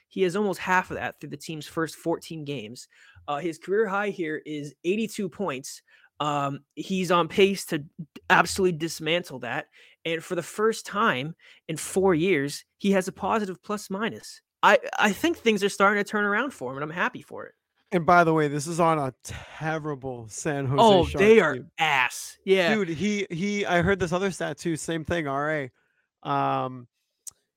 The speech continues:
Speaker 2: Spittin' Chiclets. He, he rattled off his stat.
Speaker 1: Sponsor us.
Speaker 2: Sh-, spon-, <laughs> yeah.
Speaker 1: <laughs>
Speaker 2: Thank Whitney.
Speaker 1: <laughs>
Speaker 2: Um, he rattled it off. I think,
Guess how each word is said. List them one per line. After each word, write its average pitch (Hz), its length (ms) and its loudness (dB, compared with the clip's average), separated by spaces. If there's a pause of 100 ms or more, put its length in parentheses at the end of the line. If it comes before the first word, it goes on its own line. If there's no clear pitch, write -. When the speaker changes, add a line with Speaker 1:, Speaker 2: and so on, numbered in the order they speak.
(220)
Speaker 2:
Spittin' 147 280 -6
Chiclets. 147 460 0 (240)
He, 190 400 -2 (260)
he 175 160 -2
rattled 165 360 0
off 165 160 -2
his 151 160 -10
stat. 160 320 0
Speaker 1:
Sponsor 175 260 2
us. 151 240 0
Speaker 2:
Sh-, - 160 -16 (260)
spon-, 196 380 2
<laughs> - 0 -
yeah. 165 220 2 (420)
Speaker 1:
<laughs> 180 240 -2
Speaker 2:
Thank 143 220 -2
Whitney. 151 320 2 (420)
Speaker 1:
<laughs> 185 80 4 (100)
Speaker 2:
Um, 165 1000 0 (840)
he 190 140 -4
rattled 185 380 -2
it 175 60 0
off. 190 260 2
I 165 60 -2
think, 185 280 -2